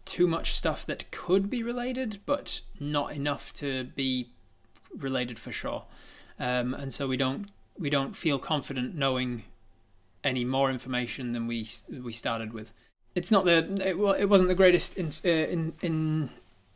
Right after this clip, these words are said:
inspirational, um, way to start the day. We've spent a few hours reading through this book and, and pretty much just got nothing. We, we, we skim read most of it. Um,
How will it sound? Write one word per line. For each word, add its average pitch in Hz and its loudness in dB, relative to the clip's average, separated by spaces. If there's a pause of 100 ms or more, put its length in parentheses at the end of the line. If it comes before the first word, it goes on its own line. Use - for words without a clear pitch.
(180)
inspirational, 156 0
um, 143 -2 (420)
way 151 2
to 143 -2
start - 0
the 147 -8
day. 147 6
We've 135 -2
spent 147 -2
a 131 -6
few 139 0
hours 139 0
reading 135 -2
through 135 -4
this 127 -6
book - -6 (120)
and, 127 -4 (100)
and 127 -4
pretty 143 0
much 131 -4
just - -6
got 127 -4
nothing. 123 -6
We, 123 -2
we, 131 -4
we 135 -8
skim 160 2
read 143 0
most 139 2
of 139 0
it. - -2
Um, 120 -2